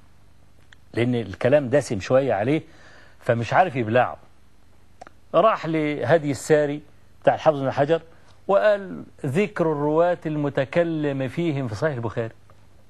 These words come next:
والحافظ بن حجر ذكر أسماء من تكلم فيهم صحيح البخاري وذب عنهم ودافع عنهم وبين كيف روى البخاري لهم، فتجاوز هو كل هذا لأنه قطعًا مش هيفهمه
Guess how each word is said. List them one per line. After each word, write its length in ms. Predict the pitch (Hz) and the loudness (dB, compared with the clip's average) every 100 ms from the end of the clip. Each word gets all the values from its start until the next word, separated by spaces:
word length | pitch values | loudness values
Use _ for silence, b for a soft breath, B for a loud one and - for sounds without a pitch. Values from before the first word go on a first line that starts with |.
| - - - - - - - - - B B B | -20 -20 -20 -20 -20 -20 -20 -20 -20 B B B
والحافظ 380 | 175 214 214 175 | 2 4 2 2
بن 60 | |
حجر 220 | 143 175 | 0 0
ذكر 420 | 156 135 170 135 117 | 2 2 2 0 -2
أسماء 400 | - 147 135 - | 0 2 2 0
من 280 | 131 165 151 | 2 2 2
تكلم 640 | 156 - 247 226 196 165 139 | -4 0 0 2 0 2 0
فيهم 180 | 175 | 0
صحيح 180 | 143 160 | -2 -2
البخاري 360 | 135 127 180 156 | 0 2 0 0
وذب 460 | 113 110 143 143 110 | -4 0 0 0 -2
عنهم 380 | 110 135 92 - - - - - - b b b | -2 -2 -6 -14 -18 -20 -20 -20 -20 b b b
ودافع 480 | 110 123 185 156 151 | 2 4 4 4 2
عنهم 460 | 139 170 135 90 - - b b b b | 2 0 -2 -8 -12 -20 b b b b
وبين 640 | 123 139 233 233 208 180 | 4 6 4 2 0 0
كيف 520 | 156 247 277 247 - | 4 6 6 4 2
روى 300 | 175 185 208 185 | 4 6 4 0
البخاري 500 | 143 - 156 165 156 | 0 2 4 4 0
لهم، 340 | 135 127 92 - - - - - - - | 2 0 -2 -16 -20 -20 -20 -20 -20 -20
فتجاوز 640 | - 165 160 165 240 220 175 | 2 2 4 4 4 2 0
هو 260 | 165 180 156 | 2 2 2
كل 260 | 208 170 | 0 2
هذا 260 | 143 165 147 | 2 2 0
لأنه 200 | 143 139 | -2 0
قطعًا 380 | - 156 117 113 | 2 2 2 -4
مش 220 | 117 - | -2 -2
هيفهمه 420 | 117 - 147 165 | -2 2 2 0